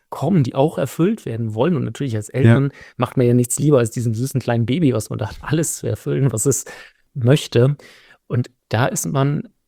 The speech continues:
Speaker 1: sehr in der Eigenverantwortung,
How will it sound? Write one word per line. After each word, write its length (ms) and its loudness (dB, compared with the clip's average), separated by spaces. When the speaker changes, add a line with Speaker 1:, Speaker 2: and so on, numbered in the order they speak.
Speaker 1:
sehr 420 0
in 100 0
der 220 -2
Eigenverantwortung, 1800 0